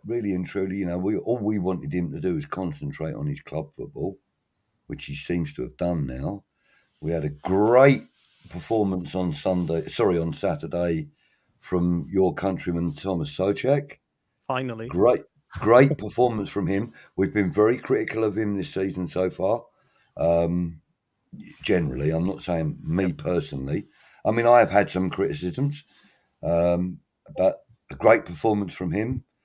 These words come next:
Speaker 1: For me, he got my man of the match on Saturday. Um, and, you know, overall, a reasonably good display from the whole team. Not the best.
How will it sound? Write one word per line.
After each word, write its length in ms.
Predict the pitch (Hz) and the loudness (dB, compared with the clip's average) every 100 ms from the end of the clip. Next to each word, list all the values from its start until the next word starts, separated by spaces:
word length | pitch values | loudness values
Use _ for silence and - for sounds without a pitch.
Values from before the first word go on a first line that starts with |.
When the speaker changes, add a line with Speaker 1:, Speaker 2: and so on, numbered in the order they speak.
| _ | _
Speaker 1:
For 180 | - 98 | -6 -2
me, 420 | 104 117 123 127 _ _ | 0 0 -2 -6 _ _
he 140 | - 90 | -6 -4
got 160 | 85 | -4
my 160 | 78 85 | -2 -2
man 220 | 82 90 | -2 -2
of 120 | 87 78 | -4 -4
the 60 | |
match 320 | 85 104 - | -4 -4 -6
on 140 | 82 78 | -8 -8
Saturday. 500 | 82 98 95 127 147 147 _ _ _ _ _ _ - | -6 -4 -2 0 -2 -6 _ _ _ _ _ _ -8
Um, 720 | 71 80 80 82 80 85 78 _ _ _ _ _ _ | -2 0 2 2 0 -4 -8 _ _ _ _ _ _
and, 500 | - 120 127 131 - - | -8 -4 -4 -6 -8 -8
you 140 | - 139 | -2 0
know, 420 | 117 135 65 53 - | 2 -2 -6 -12 4
overall, 840 | 110 135 104 127 139 92 120 139 _ _ _ _ _ _ _ _ - | 6 8 6 6 8 6 4 0 _ _ _ _ _ _ _ _ -12
a 60 | |
reasonably 760 | 92 101 78 - 120 92 90 143 | -8 -4 -2 -2 -4 -6 -4 -4
good 300 | 82 73 - | -2 -6 -6
display 440 | 82 - 78 78 | -10 -6 -4 -2
from 240 | 76 87 90 | -4 -4 -2
the 60 | |
whole 180 | 85 87 | -2 -2
team. 380 | - 143 85 71 - _ _ _ | 0 0 0 -4 -12 _ _ _
Not 320 | - 87 117 - | -4 -2 -2 -2
the 60 | |
best. 520 | 76 110 127 - - | 0 0 -2 -10 -20